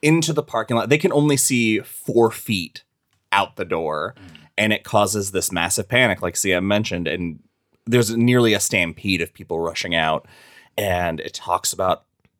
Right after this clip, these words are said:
Speaker 1: people rushing out, and he, they hear sounds, and then it just says,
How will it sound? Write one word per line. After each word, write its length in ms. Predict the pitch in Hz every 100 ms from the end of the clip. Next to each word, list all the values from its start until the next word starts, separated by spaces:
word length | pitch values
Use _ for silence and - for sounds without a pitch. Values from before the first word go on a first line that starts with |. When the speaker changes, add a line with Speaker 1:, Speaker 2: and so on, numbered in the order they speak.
| 101 _
Speaker 1:
people 280 | - 107 98
rushing 380 | 104 98 110 101
out, 200 | 98 95
and 120 | 92
he, 160 | 90 104
they 180 | 95 87
hear 240 | - 104
sounds, 520 | - 98 92 95 101 -
and 120 | 135
then 80 | 110
it 80 | 113
just 180 | 113 -
says, 280 | 90 85